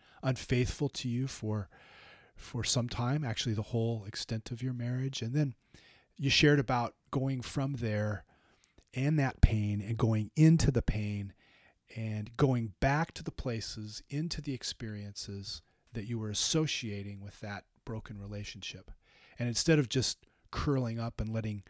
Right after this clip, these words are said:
those pieces of your life, uh, letting them, um, in essence, be stolen from you,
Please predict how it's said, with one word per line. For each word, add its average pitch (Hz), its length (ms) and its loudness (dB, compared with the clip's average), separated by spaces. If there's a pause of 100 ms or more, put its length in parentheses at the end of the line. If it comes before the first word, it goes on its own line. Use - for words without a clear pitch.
(300)
those 123 240 2
pieces 123 420 -2
of 104 100 -4
your 101 140 -4
life, 101 480 -4 (600)
uh, 104 160 -10
letting 113 300 -2
them, 98 240 -4 (240)
um, 104 260 -6
in 107 60 -4
essence, - 260 -8
be 110 100 -2
stolen 127 460 -4
from 90 220 -14
you, 87 160 -12